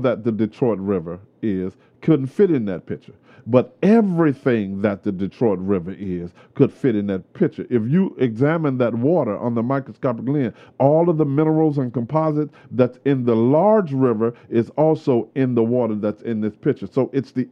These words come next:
essence of the river. God put himself in a body. Jesus was God manifested in the flesh. He was, he wasn't all that God is, 'cause all that God is can't fit in a body. But everything that God was, was in that body. God is love.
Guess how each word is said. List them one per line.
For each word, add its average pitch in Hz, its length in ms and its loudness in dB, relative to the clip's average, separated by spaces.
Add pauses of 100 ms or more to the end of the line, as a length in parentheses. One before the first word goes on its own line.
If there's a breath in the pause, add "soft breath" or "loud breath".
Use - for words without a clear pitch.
essence 151 500 -2 (460)
of 123 160 0
the 147 80 2
river. 151 300 -2 (260 soft breath)
God 156 320 2
put 175 200 2
himself 131 460 0
in 127 140 -2
a 123 60 0
body. 143 320 -2
Jesus 151 440 0
was 123 200 0
God 110 540 -2 (240 soft breath)
manifested 131 680 0
in 131 100 0
the 127 80 0
flesh. 147 320 -2
He 156 240 -2
was, 131 420 0 (200 soft breath)
he 170 100 2
wasn't 143 380 2 (120)
all 226 340 6
that 120 200 0
God 101 280 0
is, 120 200 2
'cause 123 200 -4 (100)
all 226 260 4
that 143 160 0
God 117 240 0
is 131 160 0
can't 185 240 -4
fit 247 280 -4
in 135 120 0
a 104 60 -2
body. 87 300 -8 (240 soft breath)
But - 280 0
everything 220 680 2
that 110 180 0
God 107 300 0
was, 101 340 -2 (220 soft breath)
was 113 200 0
in 113 120 2
that 107 220 0
body. 92 240 -2
God 113 320 0
is 127 120 -2
love. 117 400 0